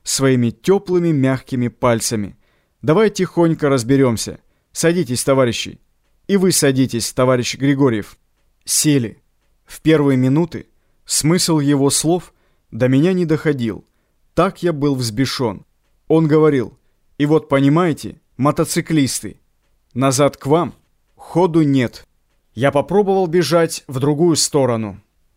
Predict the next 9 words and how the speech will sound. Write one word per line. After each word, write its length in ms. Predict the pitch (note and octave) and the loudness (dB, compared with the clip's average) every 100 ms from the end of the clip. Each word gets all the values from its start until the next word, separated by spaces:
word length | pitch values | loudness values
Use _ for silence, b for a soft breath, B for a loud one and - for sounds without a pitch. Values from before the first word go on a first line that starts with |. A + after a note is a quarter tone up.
| _ _ | _ _
Заметили, 720 | - G2+ D3+ D3+ A#2+ G#2 G#2 _ _ _ - | -6 0 2 2 0 -8 -12 _ _ _ -2
окружили. 720 | C3+ E3 E3+ D#3 D#3 A2+ - _ _ _ | 0 2 2 4 2 0 -10 _ _ _
Автомат 680 | C3+ B2+ - C#3 F3+ F#3 - | -2 0 0 2 2 -2 -6
дал 260 | C3 D3+ D3 | 0 2 4
осечку. 680 | C3+ - D#3 D3 - A#2 - _ _ | 2 2 2 2 -4 -12 -12 _ _
Все, 460 | - D3+ C3+ - _ _ _ _ - | -2 2 2 -2 _ _ _ _ -2
плен. 400 | C3+ C#3+ G2+ - _ _ - | 2 2 0 -10 _ _ -2
А 140 | B2 | -2
дальше 600 | A2 D#3+ F#3+ - F3 E3 | 2 2 0 -2 -4 -4